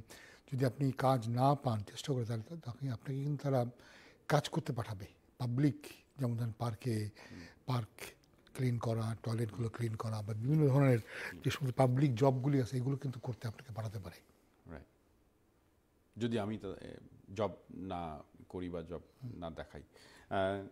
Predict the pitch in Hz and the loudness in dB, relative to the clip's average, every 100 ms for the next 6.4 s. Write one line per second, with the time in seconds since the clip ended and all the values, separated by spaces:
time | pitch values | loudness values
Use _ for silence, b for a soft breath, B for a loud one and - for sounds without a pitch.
0 | - _ _ _ - 143 131 135 123 76 | -20 _ _ _ -4 0 2 2 0 0
1 | 98 92 62 - 123 127 - 90 98 110 | 0 0 -4 -2 0 0 -2 -8 -4 -2
2 | 113 82 87 101 113 107 - _ _ 87 | 0 0 0 -2 -6 -8 -18 _ _ -10
3 | 85 92 - 123 120 123 113 110 - - | -8 -12 -8 -6 -4 -2 -4 -6 -12 -14
4 | - 101 87 92 92 107 104 107 87 87 | -6 -4 -2 -2 -2 -4 -2 -4 -6 -8
5 | 107 78 95 110 90 90 87 87 87 85 | -8 -4 -4 -4 -6 -6 -6 -6 -4 -4
6 | 85 85 101 | -4 -6 -8